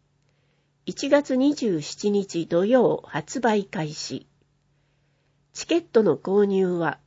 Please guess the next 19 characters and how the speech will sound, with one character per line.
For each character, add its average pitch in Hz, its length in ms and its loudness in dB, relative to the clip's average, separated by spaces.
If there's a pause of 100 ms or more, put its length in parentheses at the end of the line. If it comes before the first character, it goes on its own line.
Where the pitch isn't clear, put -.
(140)
電 254 300 2
話 220 280 2
ま 180 160 -2
た 285 140 0
は 202 180 -2
イ 143 140 -4
ン 220 80 -4
タ 254 220 2
ー 254 40 0
ネ 240 100 6
ッ 226 80 2
ト 143 240 -10
で。 - 200 -12 (1120)
電 220 240 2
話、 185 260 -2 (340)
零 311 300 6
四 294 240 2
三 185 320 -4
九 - 460 -4